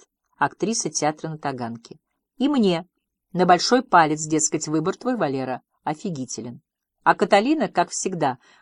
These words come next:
главный оценщик, рецензент и инструмент воздействия на мнение и действия Любимого. А шеф, преподнесённый ему вчера цветы мамой Бэби,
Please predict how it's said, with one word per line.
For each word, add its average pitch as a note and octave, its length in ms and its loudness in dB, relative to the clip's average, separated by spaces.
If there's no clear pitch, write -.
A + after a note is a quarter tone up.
главный F3 500 6
оценщик, C#3+ 640 -6
рецензент F#3 800 4
и A3+ 40 2
инструмент G3 640 -2
воздействия D3+ 840 -2
на E3 160 4
мнение D#3 360 -2
и F3 140 -2
действия C3+ 600 -4
Любимого. B2+ 520 -8
А F3+ 120 4
шеф, D#4+ 300 2
преподнесённый G3+ 720 2
ему F3+ 140 0
вчера F3 280 2
цветы E3+ 540 0
мамой D3+ 480 4
Бэби, C#3 500 -2